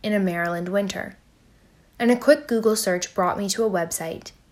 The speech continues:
that stated in the winter of seventy-six in Maryland, it was one of the coldest yet, with some describing it as a deep freeze. So her leaving without a winter coat seemed incredibly risky.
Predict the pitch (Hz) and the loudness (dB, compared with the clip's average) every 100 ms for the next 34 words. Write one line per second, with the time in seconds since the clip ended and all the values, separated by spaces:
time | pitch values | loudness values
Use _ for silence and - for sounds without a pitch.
0 | _ - 233 - - 262 254 240 214 208 | _ 2 2 2 2 2 2 0 0 -2
1 | 196 208 220 277 277 226 220 190 190 226 | 0 -2 0 2 0 0 -2 -2 -2 -4
2 | 233 170 165 - - 214 190 170 160 160 | -4 -6 -8 -10 -4 0 0 -2 -6 -8
3 | 165 - _ - - 214 226 196 185 185 | -12 -18 _ -10 -2 0 0 0 -2 -2
4 | 190 190 - 185 180 180 190 156 - - | -4 -8 -6 -4 -2 -4 -6 -8 -8 -14
5 | - _ _ _ _ 220 214 - 226 233 | -18 _ _ _ _ 0 0 2 4 4
6 | 247 240 - 180 175 170 170 165 - 180 | 2 0 0 0 0 -4 -6 -8 -6 -4
7 | 180 180 180 - 190 175 98 92 - - | -4 -6 -10 -10 -8 -8 -8 -10 -12 -18
8 | _ - _ _ _ _ _ _ _ _ | _ -20 _ _ _ _ _ _ _ _
9 | _ _ _ _ _ - - 262 240 302 | _ _ _ _ _ 2 6 6 6 6
10 | 330 339 330 320 294 240 220 208 196 190 | 6 2 0 0 0 2 2 2 2 0
11 | 196 190 - 180 - - 202 196 - 190 | -2 -6 -6 -6 -4 -4 -2 -4 -4 -6
12 | - 208 214 208 185 175 175 - 107 | -6 -6 -2 -2 -2 -2 -4 -6 -10